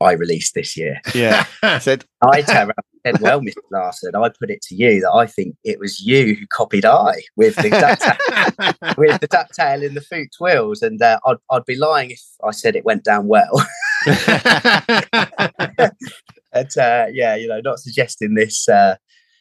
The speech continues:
Speaker 1: storied Porsche designer has copied me in any way. But yeah, it was, it was, again, it was just nice that they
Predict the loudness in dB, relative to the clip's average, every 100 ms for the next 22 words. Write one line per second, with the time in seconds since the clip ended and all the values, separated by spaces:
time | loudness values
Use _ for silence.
0 | _ _ -14 -12 -4 0 2 2 0 0
1 | 0 0 -8 -2 0 0 -6 -6 -6 -4
2 | -2 0 0 -2 -4 -4 -2 2 4 4
3 | 2 -4 -6 -6 -2 0 0 -2 -10 -10
4 | -6 -6 -6